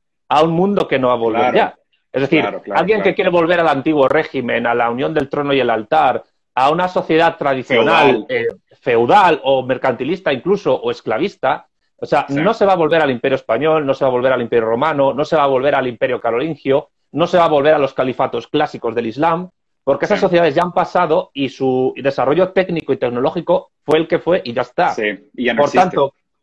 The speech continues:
Speaker 1: claro, anticapitalista es aquella persona que se opone a la fuerza de los hechos.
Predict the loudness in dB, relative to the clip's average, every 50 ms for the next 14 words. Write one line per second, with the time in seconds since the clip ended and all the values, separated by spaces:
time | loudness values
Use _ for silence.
0 | -10 -2 0 2 2 2 2 -2 -6 _ -6 -4 -4 -2 -2 -2 0 0 0 0
1 | 0 0 0 0 0 0 -2 -2 -2 -2 -2 -2 -2 -4 -6 -6 -6 -6 -6 -4
2 | -2 -2 -2 -2 0 -2 -2 -2 0 0 0 0 -2 -4 -2 -2 -2 0 2 0
3 | 0 2 2 0 0 0 -2 -4 -6 -4 -2 0 2 2 2 0 0 -2 -2 -2
4 | -2 -2 -2 -2 -4 -4 -2 -2 -4 -4 -4 -14 -18 -18 _ _